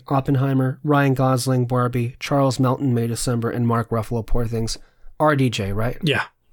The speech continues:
Speaker 1: It would be pretty shocking if it wasn't him. And if it wasn't him,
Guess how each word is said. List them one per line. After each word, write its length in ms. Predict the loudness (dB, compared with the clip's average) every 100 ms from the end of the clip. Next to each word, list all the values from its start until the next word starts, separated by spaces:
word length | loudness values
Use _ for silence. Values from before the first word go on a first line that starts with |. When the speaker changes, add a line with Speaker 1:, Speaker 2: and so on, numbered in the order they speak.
| -20 -18 -12 -12 -12 0
Speaker 1:
It 140 | 4
would 160 | 6 6
be 140 | 4
pretty 280 | 4 4 4
shocking 480 | 4 4 2 4 2
if 100 | 2
it 80 | 2
wasn't 320 | 0 2 0
him. 220 | 2 2
And 80 | 0
if 80 | -2
it 100 | -2
wasn't 400 | 2 2 2 2
him, 300 | 2 2